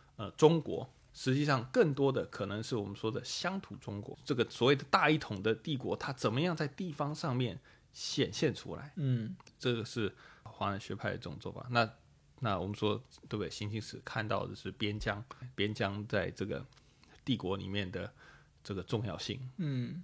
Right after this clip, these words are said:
Speaker 1: 然后加州学派看到的就是长江三角洲，它作为这个，他认为在现代化的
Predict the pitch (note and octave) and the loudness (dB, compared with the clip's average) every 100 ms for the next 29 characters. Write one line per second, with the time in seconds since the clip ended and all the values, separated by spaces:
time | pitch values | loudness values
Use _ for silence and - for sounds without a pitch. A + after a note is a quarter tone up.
0 | - A2+ G2+ A2+ G2 - - _ _ A2+ | -4 -2 2 2 0 -2 -20 _ _ 2
1 | G#2+ A2 G#2+ G2 F2+ F#2 - - C3 G#2 | 4 2 0 0 0 -2 -6 6 6 6
2 | F#2+ G2+ G#2 _ _ _ G#2+ G#2 G#2 - | 2 2 -6 _ _ _ -8 -4 -6 -6
3 | - _ - - G2 G#2 G#2+ G#2+ F2 - | -14 _ -12 -6 -2 -2 2 0 0 -4
4 | E2+ F#2 - _ - G2+ - F#2+ E2 G2+ | -6 -6 -12 _ -8 -4 0 0 -2 -6
5 | - F#2+ E2+ F2+ - - F#2 G#2 F#2+ F2+ | -2 -2 -2 -6 -8 -2 2 2 0 -2
6 | - F#2 - - A2+ G#2 F2 - - G#2 | 0 0 2 2 6 6 4 -2 2 2
7 | - - | 2 -8